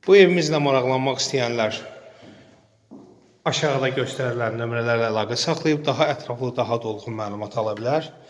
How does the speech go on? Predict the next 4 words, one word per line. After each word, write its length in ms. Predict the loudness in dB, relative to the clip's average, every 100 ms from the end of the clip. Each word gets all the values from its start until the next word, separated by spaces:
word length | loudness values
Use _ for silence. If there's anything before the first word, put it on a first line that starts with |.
| -20 -20 -20 -20 -20 -20 _ 0
Giryaşa 460 | 6 8 10 10 8
evdir. 420 | 6 0 0 -2 -12 -20 -20 -20 -20 _ -20 _ _ _ _ _ _ _ _ _ _ _ _ _ -20 _ _ _ _ _ -20 _ _ _ _ _ _ _ _ _ _ _ _ _ _ _ _ -6
Keyfiyyət 400 | 2 4 4 0
baxımından 480 | 0 -2 -2 -2 -4